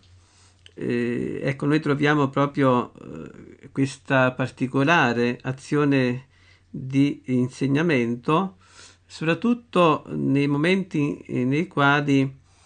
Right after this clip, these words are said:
eh, i catecumeni, cioè coloro che si preparavano al battesimo, venivano istruiti sulle verità di fede. Ecco, dopo il cherigma,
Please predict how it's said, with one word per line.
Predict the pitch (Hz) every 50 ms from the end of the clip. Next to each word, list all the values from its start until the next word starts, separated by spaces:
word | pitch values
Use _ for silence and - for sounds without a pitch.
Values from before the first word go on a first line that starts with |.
| - _ _ _ _ _ _ _ _ _ _ _
eh, | - 135 127 123 120 117 120 117 120 131 - - - 50 - - - - _
i | _ - - - 131 123
catecumeni, | - - 143 139 160 151 151 - 214 214 180 127 117
cioè | - 135 127
coloro | - 120 131 147 165 151
che | 139 135
si | 135 - 135
preparavano | 127 127 117 131 143 156 143 135
al | 135
battesimo, | 175 214 214 - - 135 117 120 120 - - 135 131 127
venivano | 135 147 165 175 170 165 156 139 131 127 123 -
istruiti | 170 170 170 - - - - 190 208 180 135 120 117 117 - - - 160 165 202 190 190 - _ - - - - _
sulle | - - - 185 185 160 143 139
verità | 135 143 151 175 190 185 - 120 120 123
di | 123 135 135
fede. | 135 120 107 107 107 107 - 120 117 - - _ -
Ecco, | - 135 135 -
dopo | 139 139 160 185 180 - 165
il | 160 139 -
cherigma, | - 160 139 131 123 120 120 - 135 135 143 160 185 190 190